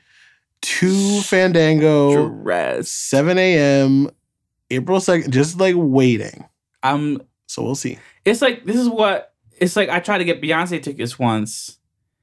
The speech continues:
Speaker 2: and didn't get them. And I was like, "Wow, this is so much stress to not get these tickets." And, like, obviously I'm gonna get Endgame tickets. Like, what? Like, that's, you know,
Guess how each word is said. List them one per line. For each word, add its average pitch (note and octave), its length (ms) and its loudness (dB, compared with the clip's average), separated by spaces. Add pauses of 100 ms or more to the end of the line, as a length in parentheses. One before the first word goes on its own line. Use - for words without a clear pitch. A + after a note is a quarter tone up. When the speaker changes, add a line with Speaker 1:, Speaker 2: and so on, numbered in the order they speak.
(520)
Speaker 2:
and C#3 140 0
didn't C#3+ 220 0
get C3 200 -2
them. A2 480 -2
And B2+ 100 -2
I C3 60 2
was B2+ 140 -2
like, A#2+ 260 -2 (180)
"Wow, A2 640 -4 (440)
this C#3 180 -4
is C3+ 140 -4
so C#3 140 0
much B2 160 0
stress B2 320 -4
to B2+ 80 -4
not A#2 200 -2
get A#2+ 120 -20
these A2 200 -14
tickets." A2+ 500 -8 (540)
And, D3 100 -2
like, D#3 200 -4
obviously D#3 420 -2
I'm C#3+ 80 -2
gonna C#3 180 0
get - 40 -10
Endgame A#2+ 480 -4
tickets. G#2+ 300 -6
Like, A2+ 240 -6
what? - 440 -6
Like, A2+ 300 -6
that's, - 260 -4
you D2+ 80 -8
know, D#2+ 240 -6